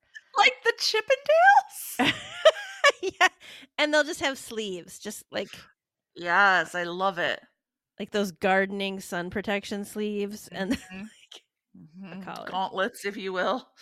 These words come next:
Speaker 2: <laughs> That would be wonderful.
Speaker 1: Oh, amazing.
Speaker 2: Well, let's join the bloodline backstage.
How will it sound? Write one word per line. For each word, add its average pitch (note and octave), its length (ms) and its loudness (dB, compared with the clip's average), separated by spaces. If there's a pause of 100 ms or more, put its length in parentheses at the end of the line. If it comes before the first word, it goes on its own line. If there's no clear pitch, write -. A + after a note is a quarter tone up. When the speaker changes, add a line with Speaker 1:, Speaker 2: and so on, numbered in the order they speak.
(440)
Speaker 2:
<laughs> C4 80 -2 (440)
That A#3 340 0
would B3 100 -10
be A3+ 100 -6
wonderful. G3+ 580 -12 (1400)
Speaker 1:
Oh, G3+ 440 -10 (280)
amazing. D#3+ 420 -18
Speaker 2:
Well, A#3+ 300 8 (400)
let's C4+ 260 2
join D#4+ 220 4
the D#4 60 4
bloodline G#3+ 440 2
backstage. E3+ 760 -6